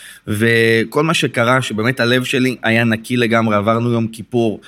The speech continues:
אמרתי לעצמי שאני כן רוצה, אתה יודע, להשכיח את כל הסיטואציה הזאת,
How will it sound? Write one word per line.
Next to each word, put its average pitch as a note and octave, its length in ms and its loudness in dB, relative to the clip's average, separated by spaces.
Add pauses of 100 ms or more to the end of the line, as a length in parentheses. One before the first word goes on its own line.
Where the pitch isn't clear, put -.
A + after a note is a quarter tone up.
(260)
אמרתי C3+ 280 0
לעצמי A#2 360 0
שאני A2 280 0
כן C3+ 180 0
רוצה, C3 280 -2
אתה A#2 120 -4
יודע, A2+ 160 2
להשכיח A2 480 -2
את - 80 -8
כל B2+ 120 0
הסיטואציה B2 580 0
הזאת, C3 220 0